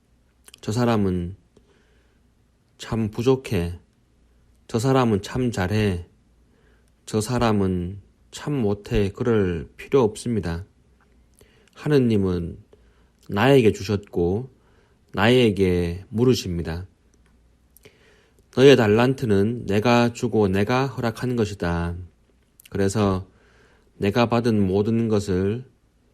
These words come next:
내가 어떻게 했는지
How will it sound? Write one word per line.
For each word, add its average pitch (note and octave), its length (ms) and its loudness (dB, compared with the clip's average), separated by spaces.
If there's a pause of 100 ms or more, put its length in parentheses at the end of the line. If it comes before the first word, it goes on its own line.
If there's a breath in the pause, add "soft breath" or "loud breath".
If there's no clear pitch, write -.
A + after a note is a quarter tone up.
(920)
내가 A#2 440 2
어떻게 C3 520 0
했는지 F2 640 -4